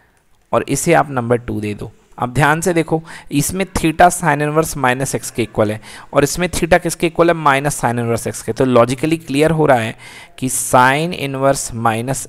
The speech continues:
x equal to minus of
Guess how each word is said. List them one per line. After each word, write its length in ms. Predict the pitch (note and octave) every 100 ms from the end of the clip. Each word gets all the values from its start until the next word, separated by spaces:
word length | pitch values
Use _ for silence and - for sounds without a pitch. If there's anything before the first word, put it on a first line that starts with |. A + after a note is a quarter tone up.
| C#3+
x 260 | D3 - -
equal 420 | A#2+ - A#2 A2 G#2+
to 200 | A#2 A2+ - - - A2+
minus 520 | A#2+ A#2+ C3+ E3 D#3+ -
of 180 | A#2